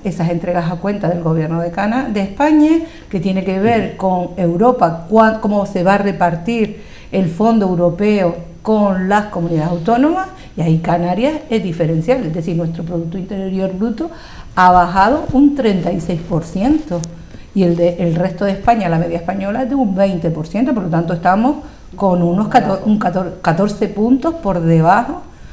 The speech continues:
de nuestro crecimiento. Eso quiere decir que hay gente que lo va a pasar muy mal, porque el producto per cápita baja también enormemente. Entonces,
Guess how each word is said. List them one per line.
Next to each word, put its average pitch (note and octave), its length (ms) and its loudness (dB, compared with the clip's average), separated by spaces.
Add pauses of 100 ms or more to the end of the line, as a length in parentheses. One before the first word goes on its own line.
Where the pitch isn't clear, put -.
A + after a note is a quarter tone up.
(160)
de A#3+ 80 2
nuestro D4+ 220 0
crecimiento. A#3 600 -2
Eso - 160 -6
quiere F3 300 -2
decir E3+ 260 -4
que E3+ 100 0
hay D#3+ 60 2
gente G3 320 -2
que B3+ 60 -6
lo F3+ 80 -2
va F#3 60 0
a - 40 0
pasar G3+ 240 -6 (340)
muy C4+ 300 6
mal, F3+ 280 0 (560)
porque F#3+ 180 -6
el D#3+ 60 -4
producto F3+ 360 -4
per G3+ 160 -4
cápita D4+ 560 0
baja E3+ 420 4
también G3+ 520 0
enormemente. D#3 680 -2 (720)
Entonces, D#3+ 380 -4